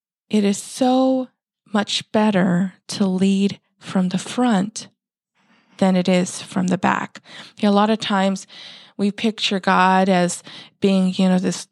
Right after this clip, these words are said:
dictator or someone who is writing down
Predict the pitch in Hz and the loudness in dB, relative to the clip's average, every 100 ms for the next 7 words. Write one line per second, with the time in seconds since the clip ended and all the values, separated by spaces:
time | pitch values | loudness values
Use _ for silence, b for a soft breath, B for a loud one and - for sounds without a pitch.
0 | - 196 - - 202 196 190 185 185 180 | -4 -4 -4 -2 2 2 2 0 0 0
1 | 185 175 - 202 190 190 185 190 175 170 | -2 -6 -4 -2 0 0 0 0 0 -2
2 | - B B B 196 190 196 196 190 185 | -8 B B B 0 0 2 0 0 2
3 | 185 185 | 2 0